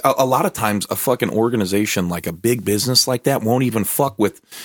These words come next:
like, I, I think there's a lot that goes into it, much like the entertainment industry, like the American Idol people, like, they have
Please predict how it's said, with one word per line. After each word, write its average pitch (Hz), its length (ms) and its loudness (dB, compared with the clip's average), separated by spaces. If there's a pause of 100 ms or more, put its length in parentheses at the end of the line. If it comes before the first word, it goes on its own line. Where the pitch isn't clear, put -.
(520)
like, 131 140 0
I, 143 160 0
I 143 80 0
think 208 160 0
there's 151 160 2
a 147 40 6
lot 139 220 4
that 123 60 -4
goes 113 200 2
into 107 200 -2
it, 92 40 0
much 151 200 2
like 147 100 -2
the - 140 -2
entertainment 135 440 2
industry, 95 280 -2
like 92 160 0
the 104 100 2
American 101 380 0
Idol 98 320 0
people, 78 400 -10
like, 71 220 -6
they 123 200 4
have 151 500 0